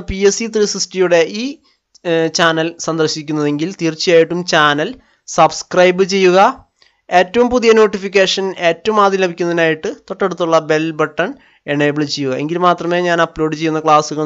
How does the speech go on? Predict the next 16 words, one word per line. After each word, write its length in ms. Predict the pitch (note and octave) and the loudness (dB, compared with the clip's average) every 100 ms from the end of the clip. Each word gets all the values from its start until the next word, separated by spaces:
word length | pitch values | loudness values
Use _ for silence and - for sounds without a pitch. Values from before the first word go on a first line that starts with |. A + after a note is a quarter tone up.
| D3+ | -4
നിങ്ങൾക്ക് 320 | D3 C3+ F#3 C4 _ _ C#3+ | -4 -6 -10 -14 _ _ -6
നോട്ടിഫിക്കേഷനായിട്ട് 800 | D3 D3+ C#3+ C#3+ C#3+ D#3 D3 D#3 | -6 -6 -4 -4 -2 -2 -2 -2
ലഭിക്കുകയുള്ളൂ. 680 | C#3+ C3+ - D3 D3+ D3 E3 C#4 - _ _ _ _ | -4 -6 -8 -4 -2 0 -2 -2 -10 _ _ _ _
ഇനി 180 | G#3 G#3 D#3 - _ _ _ _ _ | -2 0 0 -6 _ _ _ _ _
അൺഅക്കാദമി 720 | E3+ G#3 A3+ A3+ A#3 A3+ A#3 B3+ A#3+ | 0 2 0 4 6 6 2 -2 4
പ്ലാറ്റ്ഫോമിൽ 640 | G#3+ G3 - F#3+ F#3 F3+ F3 | 4 4 0 0 2 0 -2
ഞാൻ 80 | F3 F3 | -4 2
ക്ലാസ്സുകൾ 360 | E3 D#3+ E3 D#3+ | 2 2 0 -2
എടുക്കുന്നത് 460 | D#3 D#3 D3+ D3+ D3 _ _ - | -2 -4 -2 -2 -4 _ _ -12
സുധീഷ് 400 | E3 E3+ G3+ - | -6 -2 -2 4
രാഘവൻ 360 | G3 F3+ F3 F3 E3+ | 4 6 4 2 -2
എന്ന, 140 | D#3+ D#3 D3+ _ D3 | -2 -4 -6 _ -4
ഏഹ്, 160 | C#3+ C3+ | -4 0
പേരിലാണ്. 560 | D3+ D3 D3 C#3+ C#3 E3+ B3+ _ _ _ _ - | 0 0 2 0 0 -4 -8 _ _ _ _ -4
അൺഅക്കാദമി 640 | E3 F#3 G3+ G3 G3+ G#3 A3+ | -2 2 6 6 6 2 2
പ്ലാറ്റ്ഫോമിലാണ് 680 | A3 G#3 - G3 G3 G3 F#3+ | 4 4 2 -2 4 4 4